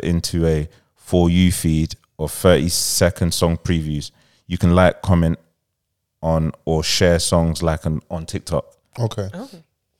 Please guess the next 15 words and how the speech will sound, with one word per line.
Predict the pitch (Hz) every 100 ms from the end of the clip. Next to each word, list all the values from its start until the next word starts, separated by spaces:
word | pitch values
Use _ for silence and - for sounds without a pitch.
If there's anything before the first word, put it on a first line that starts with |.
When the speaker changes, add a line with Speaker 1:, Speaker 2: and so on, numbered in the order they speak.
| _ _ _ _ _ _ _ _ _ _ -
Speaker 1:
Here's | 101 107
what's | 98 80
get, | - 90 - - -
um, | 90 82
here's | 98 104
where | 101 92
it | -
gets | 87 -
interesting. | 98 - 78 - 73 73 _ _ _ _ _
Songs | - 104 110 104
you | 101
favorite | - 101 95 80
on | 85
TikTok | - 107 - 85 -
are | 80